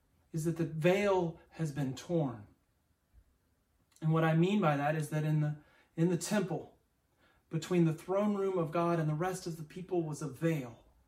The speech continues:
And when Jesus Christ died on the cross, read the scripture,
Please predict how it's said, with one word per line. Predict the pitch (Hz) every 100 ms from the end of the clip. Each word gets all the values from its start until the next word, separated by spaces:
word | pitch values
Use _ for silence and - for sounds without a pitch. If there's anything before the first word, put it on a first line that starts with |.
| _ - - _ _ _ _ -
And | 160
when | 156 160
Jesus | 151 196 226 233 -
Christ | - 175 170 151
died | 156 175 220 220 -
on | 175 165
the |
cross, | 165 - 180 135 110 - - - - - _ - _ _ - - -
read | 156 160 208 208
the | 180
scripture, | - - 160 - 156